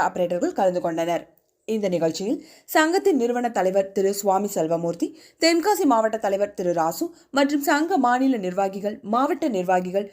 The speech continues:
விருதுநகர் மாவட்ட தலைவர் திரு சசிகுமார் ஆகியோர் சிறப்பு விருந்தினர்களாக கலந்து கொண்டு சிறப்பித்தனர். மேலும் திருநெல்வேலி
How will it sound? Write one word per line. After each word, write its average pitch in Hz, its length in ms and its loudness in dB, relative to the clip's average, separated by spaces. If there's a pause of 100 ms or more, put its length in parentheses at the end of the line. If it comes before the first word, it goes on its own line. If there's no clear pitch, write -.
(260)
விருதுநகர் 330 520 2
மாவட்ட 196 340 0
தலைவர் 190 320 0
திரு 202 240 -2
சசிகுமார் 220 520 -2 (140)
ஆகியோர் 202 320 0
சிறப்பு 285 300 2
விருந்தினர்களாக 175 640 0
கலந்து 180 220 -4
கொண்டு 262 180 -2
சிறப்பித்தனர். 160 500 -2 (500)
மேலும் 185 380 0 (320)
திருநெல்வேலி 349 480 4